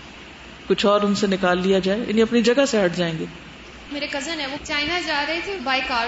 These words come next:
Speaker 2: تو وہ بتا رہے تھے کہ وہاں سے ہم روڈ پہ جا رہے تو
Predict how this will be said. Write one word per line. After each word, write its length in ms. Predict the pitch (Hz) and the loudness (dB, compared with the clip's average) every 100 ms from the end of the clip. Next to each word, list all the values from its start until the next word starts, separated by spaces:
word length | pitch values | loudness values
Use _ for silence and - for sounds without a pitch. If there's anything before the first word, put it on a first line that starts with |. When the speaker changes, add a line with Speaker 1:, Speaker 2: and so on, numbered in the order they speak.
| 240 | -4
Speaker 2:
تو 60 | 285 | -8
وہ 40 | 285 | -6
بتا 300 | 294 285 262 | -4 0 0
رہے 100 | 294 320 | -2 -2
تھے 120 | 359 | -4
کہ 220 | 349 381 349 - | 0 0 0 -2
وہاں 220 | 269 285 | -2 -2
سے 140 | 320 349 330 - - | -2 -2 -4 -8 -10
ہم 260 | 269 277 262 247 240 | -10 -6 -4 -4 -2
روڈ 260 | 269 285 | -2 -2
پہ 100 | 339 | -4
جا 260 | 262 247 240 | -4 -2 -2
رہے 180 | 277 339 - | -2 -4 -6
تو 260 | 311 311 | -6 -6